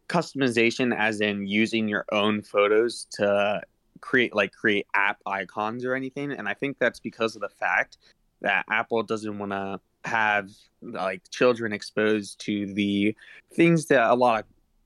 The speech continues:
cruel people can post out there, 'cause I feel like some people would take advantage of the fact that they can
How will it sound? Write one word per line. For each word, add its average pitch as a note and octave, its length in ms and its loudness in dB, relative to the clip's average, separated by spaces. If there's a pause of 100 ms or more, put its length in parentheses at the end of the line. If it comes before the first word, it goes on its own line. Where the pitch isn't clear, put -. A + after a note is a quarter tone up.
cruel D#3+ 220 0
people A2 380 -2
can G2+ 180 -12
post G#2 360 -2
out - 200 -2
there, F2+ 200 -6
'cause - 140 -16
I A2 100 -4
feel B2 180 2
like G#2+ 280 2
some A2 180 -4
people G#2+ 280 -2
would G#2 100 2
take G#2+ 200 -2
advantage G2+ 480 -6
of F#2+ 80 -2
the G2 80 -4
fact - 340 -2
that G#2 120 -8
they G2+ 120 -6
can G2 460 -20